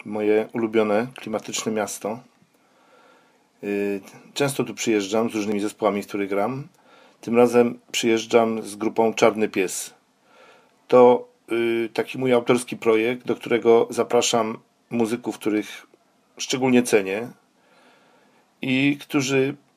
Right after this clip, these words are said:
przeważnie, i tak będzie również tym razem, są wirtuozami swoich instrumentów. Tym razem w Toruniu trzydziestego maja w Hard Rock Pub Pamela zagrają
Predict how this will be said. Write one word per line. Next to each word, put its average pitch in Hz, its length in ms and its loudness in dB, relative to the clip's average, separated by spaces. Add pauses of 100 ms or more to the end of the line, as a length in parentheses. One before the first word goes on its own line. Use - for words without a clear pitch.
przeważnie, 117 560 4
i 123 80 -4
tak 113 280 -2
będzie 117 200 -2
również 110 300 -2
tym 120 140 -4
razem, 113 420 2
są 123 420 0
wirtuozami 131 680 2
swoich 101 300 -6
instrumentów. 101 840 -10 (640)
Tym 123 180 4
razem 127 360 6
w 143 60 -12
Toruniu 113 520 0
trzydziestego 113 800 -2 (180)
maja 117 520 -2 (320)
w - 80 -20
Hard 117 200 2
Rock 117 220 0
Pub - 320 2 (220)
Pamela 110 540 0 (840)
zagrają 117 640 4